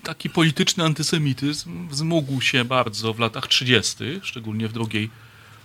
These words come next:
połowie lat trzydziestych, a rzeczywiście to Łomżyńskie, no to, y, tradycyjny teren wpływów narodowej demokracji, y, od początku dwudziestego wieku, gdzie ona prowadziła taką pracę, pracę u podstaw, pracę organiczną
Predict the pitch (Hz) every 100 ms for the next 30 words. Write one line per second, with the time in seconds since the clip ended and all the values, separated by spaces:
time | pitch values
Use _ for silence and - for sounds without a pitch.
0 | - 123 110 117 113 113 - 143 127 110
1 | - 160 - - 156 175 180 175 - 208
2 | 196 190 180 147 147 147 - 147 143 143
3 | 139 139 156 127 131 135 - - - 131
4 | 120 113 143 131 127 139 127 123 - 135
5 | 117 120 117 - 120 113 117 117 117 113
6 | 107 113 107 - - 104 107 - - -
7 | - - - 107 107 107 - 110 110 104
8 | 123 107 110 - 123 123 117 120 220 -
9 | 254 254 226 202 190 165 175 160 156 151
10 | 143 139 151 147 - - - _ - 147
11 | 151 143 127 - - 131 131 - 131 127
12 | 131 127 - 123 117